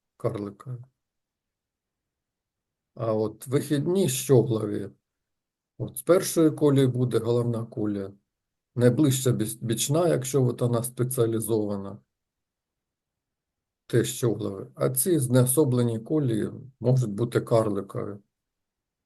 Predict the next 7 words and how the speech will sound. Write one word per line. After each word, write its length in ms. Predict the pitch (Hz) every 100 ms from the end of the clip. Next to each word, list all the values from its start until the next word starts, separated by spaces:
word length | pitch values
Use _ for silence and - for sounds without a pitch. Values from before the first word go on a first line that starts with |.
| _ _ _ _ _ _ _ _ _ - -
Тобто, 300 | 123 - 117
як 160 | 107
правило, 400 | - 147 127 110
по 140 | 104 117
цих 320 | - 127 131
коліях 500 | 139 135 107 104 -
рух 500 | 123 107 123 123 -